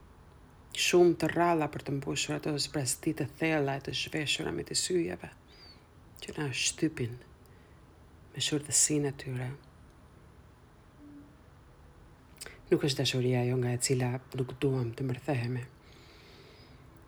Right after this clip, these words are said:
Por kjo frikë, kjo fjalë nuk është e mjaftueshme.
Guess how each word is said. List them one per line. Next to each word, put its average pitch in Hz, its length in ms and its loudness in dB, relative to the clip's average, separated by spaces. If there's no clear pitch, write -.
Por 123 220 -2
kjo 143 240 0
frikë, - 540 -2
kjo 147 160 -8
fjalë 135 240 2
nuk 131 160 -4
është 135 240 -2
e - 80 -2
mjaftueshme. 127 720 -4